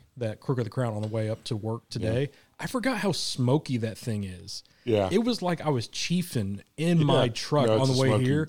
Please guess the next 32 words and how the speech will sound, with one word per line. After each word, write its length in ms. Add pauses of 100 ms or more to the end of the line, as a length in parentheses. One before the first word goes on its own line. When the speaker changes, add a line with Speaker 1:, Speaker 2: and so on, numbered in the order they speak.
Speaker 2:
it's 180
a, 80 (220)
Speaker 1:
And 120
I 40
Speaker 2:
but 60
Speaker 1:
was 100
Speaker 2:
it's 80
Speaker 1:
like, 120
Speaker 2:
so 400
good. 360
Speaker 1:
"Oh, 200 (140)
God." 240
I 60
f-, 180 (160)
and 80
it 80
was 120
rainy, 680
and, 180
like, 260
the 60
window 240
was 160
just 120
cracked 320
just 180
a 40
little 220
bit. 220
I 80
was 100
like, 180